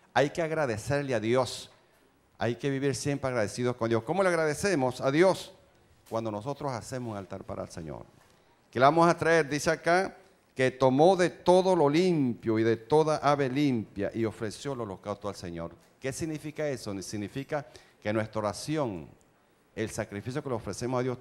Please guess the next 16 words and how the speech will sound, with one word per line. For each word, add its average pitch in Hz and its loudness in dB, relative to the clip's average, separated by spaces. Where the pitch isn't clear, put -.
tiene 123 -4
que 120 -8
ser 120 -6
algo 113 -4
puro, 95 -8
algo 110 -6
que 101 -8
venga 110 -2
de 98 -4
una 110 -8
conciencia 98 -8
limpia, 131 -6
de 104 -4
un 107 -6
corazón 104 -6
limpio. 147 -4